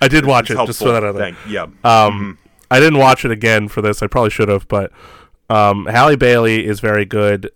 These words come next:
Speaker 1: Um, it has, like, the same issues with, like, a lot of the live action remakes, is that it's too live action. They try too hard to make it realistic. Like, you see Flounder and you see Sebastian, and you're like,
Speaker 2: Nightmare fuel.
Speaker 1: "Mm,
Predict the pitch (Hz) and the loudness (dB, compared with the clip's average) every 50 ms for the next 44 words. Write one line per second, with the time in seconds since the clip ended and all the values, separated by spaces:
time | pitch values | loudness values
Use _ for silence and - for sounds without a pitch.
0 | _ - 101 101 104 101 98 98 98 95 - _ _ _ _ _ _ _ _ _ | _ -8 -6 -4 -4 -4 -4 -6 -10 -14 -16 _ _ _ _ _ _ _ _ _
1 | _ - - - - _ _ 139 139 139 135 165 190 220 226 202 - - - - | _ -20 -20 -20 -20 _ _ 2 2 4 4 4 4 4 2 2 -2 -8 -12 -10
2 | _ 139 139 139 - _ 139 127 - - - 139 139 135 - - 127 127 - - | _ -4 -4 -4 -4 _ -10 -10 -6 -6 -4 -4 -4 -4 -4 -4 -6 -6 -6 -6
3 | 139 131 131 131 131 127 123 - - - - - _ _ 113 117 117 113 107 - | -6 -6 -6 -6 -6 -8 -8 -10 -14 -16 -18 -20 _ _ -6 -6 -4 -4 -6 -8
4 | - - _ _ _ _ _ _ _ _ _ _ _ _ 120 113 107 110 104 107 | -16 -20 _ _ _ _ _ _ _ _ _ _ _ _ -10 -8 -6 -6 -4 -2
5 | 110 110 113 110 117 117 113 113 - _ - 117 120 120 117 113 113 - - 120 | -2 -2 -2 -2 -4 -4 -6 -8 -10 _ -6 -4 -2 -2 -2 -4 -6 -6 -10 -12
6 | 113 113 113 113 113 - - 107 - 110 104 104 - - 107 101 - - - - | -12 -10 -10 -10 -10 -10 -14 -12 -10 -10 -10 -10 -10 -10 -14 -14 -14 -18 -12 -12
7 | - - 139 131 131 127 135 127 120 117 117 117 117 113 - - - 127 123 123 | -8 -8 -6 -8 -6 -8 -6 -6 -6 -6 -6 -6 -6 -6 -8 -12 -14 -14 -14 -16
8 | - _ _ _ _ _ _ _ _ _ _ _ 113 113 - - 120 117 110 - | -18 _ _ _ _ _ _ _ _ _ _ _ -8 -8 -6 -4 -6 -6 -6 -6
9 | 120 117 107 110 110 110 107 110 104 107 107 107 - 90 104 107 104 104 104 104 | -10 -10 -6 -6 -6 -6 -6 -8 -10 -10 -10 -10 -10 -10 -8 -8 -6 -6 -8 -10
10 | - 120 101 95 107 101 107 104 98 - 113 104 - - 101 92 95 98 101 101 | -10 -12 -10 -10 -10 -12 -12 -14 -14 -14 -14 -16 -14 -14 -14 -12 -12 -12 -12 -12
11 | 95 98 101 - 110 101 - 104 95 98 98 98 98 - - 107 98 98 98 98 | -14 -14 -14 -14 -16 -14 -14 -14 -14 -14 -14 -14 -14 -14 -16 -16 -16 -14 -14 -14
12 | 95 95 95 - - _ _ _ _ _ _ _ _ _ _ _ _ _ _ _ | -14 -16 -18 -20 -20 _ _ _ _ _ _ _ _ _ _ _ _ _ _ _
13 | 110 107 110 - 92 92 87 - - 180 175 190 190 175 | -10 -10 -8 -8 -10 -14 -14 -14 -14 -10 -8 -8 -8 -8